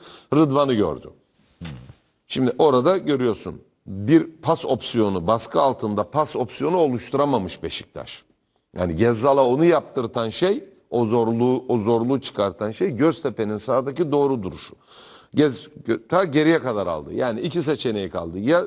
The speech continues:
s-, şeye atacak, Ersin'e atacak, Ersin uzun vuracak ya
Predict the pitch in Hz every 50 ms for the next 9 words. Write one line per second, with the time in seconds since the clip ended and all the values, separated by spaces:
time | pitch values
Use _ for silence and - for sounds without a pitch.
0 | - - - - - - - - - - - - 156 165 165 156 135 - 123 101
1 | 127 117 113 - 131 139 135 110 127 147 143 143 135 107 117 101 107 98 - -
2 | _ - - 135 127 - - 139 147 139 123 147 165 165 156 151 156 143 175 185
3 | 180 - - - - - - - _ - - 185 185 196 190